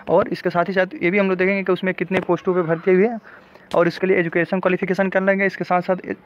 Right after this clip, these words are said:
education qualification साथ age limit क्या होनी चाहिए, उसके लिए फ़ी कितना होगा, और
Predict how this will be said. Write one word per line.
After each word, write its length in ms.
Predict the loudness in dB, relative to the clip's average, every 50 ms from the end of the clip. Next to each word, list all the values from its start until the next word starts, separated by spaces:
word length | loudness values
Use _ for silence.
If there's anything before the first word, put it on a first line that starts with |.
| -12 -8 -6
education 380 | -4 -2 -2 -2 -2 -2 0
qualification 420 | 0 0 2 2 2 0 0 0 0
साथ 200 | 0 0 0 2 0
age 160 | 0 0 2
limit 200 | 2 0 0 0
क्या 140 | 0 0 0
होनी 140 | 0 0 0
चाहिए, 180 | 0 0 0
उसके 200 | 0 -2 -2 -2
लिए 120 | 0 0 0
फ़ी 160 | 0 -2 -2
कितना 260 | -2 -2 0 2 2
होगा, 200 | 4 4 4 4
और 280 | 4 4 4 2 -2